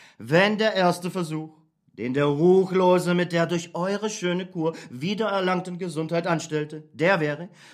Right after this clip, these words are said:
euren Freund zu ermorden, was würdet ihr sagen? Hand aufs Herz.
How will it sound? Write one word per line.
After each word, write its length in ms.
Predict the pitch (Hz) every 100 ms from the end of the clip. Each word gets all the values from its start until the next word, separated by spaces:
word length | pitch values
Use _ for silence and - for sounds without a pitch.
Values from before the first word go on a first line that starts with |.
| -
euren 380 | 151 170 165 170
Freund 360 | 165 185 208
zu 140 | 214 240
ermorden, 520 | 220 196 185 180 185 -
was 260 | 190 175
würdet 200 | 190 165
ihr 120 | 180
sagen? 360 | 170 214 220 214 _ -
Hand 240 | 180 220
aufs 160 | 240 220
Herz. 240 | 185 185